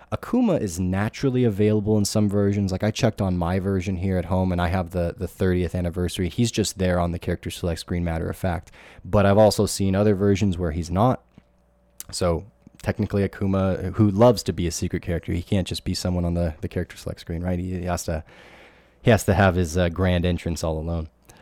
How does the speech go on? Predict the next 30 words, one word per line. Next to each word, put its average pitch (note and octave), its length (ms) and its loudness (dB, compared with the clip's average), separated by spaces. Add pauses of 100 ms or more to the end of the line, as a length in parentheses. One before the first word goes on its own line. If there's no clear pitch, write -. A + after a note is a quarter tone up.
(140)
Um, F2 460 0
and G2 220 4
then, G2 200 6
uh, E2+ 540 2 (100)
Shin - 420 4
Akuma E2+ 540 0
you F#2 100 0
could F2+ 160 0
access E2 420 -2
to E2 420 0 (100)
once F2 320 -4
you F2 100 -2
had, E2 160 -2
uh, E2 160 -2
met F#2+ 220 -2
certain E2+ 240 -4
requirements. E2 560 -4
You F2 60 -10
could - 180 -8
get, E2 160 -6 (180)
uh, F2 160 -10
the, E2+ 280 -6 (120)
the G2+ 120 -4
better F2 340 2
version E2+ 380 -2
of D#2+ 140 -4
Akuma. D#2 380 -6 (420)
Um, G2 240 4
and G#2 160 4
then G#2+ 380 6